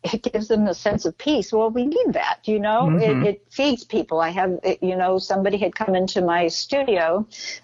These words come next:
Speaker 1: uh, a, a mosaic artist, um,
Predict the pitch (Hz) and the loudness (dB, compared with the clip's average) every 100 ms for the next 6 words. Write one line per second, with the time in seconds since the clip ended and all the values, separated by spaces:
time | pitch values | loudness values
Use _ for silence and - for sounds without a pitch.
0 | - 170 151 - 170 156 - - 196 185 | -4 0 0 0 -2 -2 -2 -4 0 0
1 | 185 185 170 160 151 175 190 - - - | 0 0 0 0 0 0 -4 -8 -8 -2
2 | 160 160 160 165 170 175 | 0 0 0 0 0 -2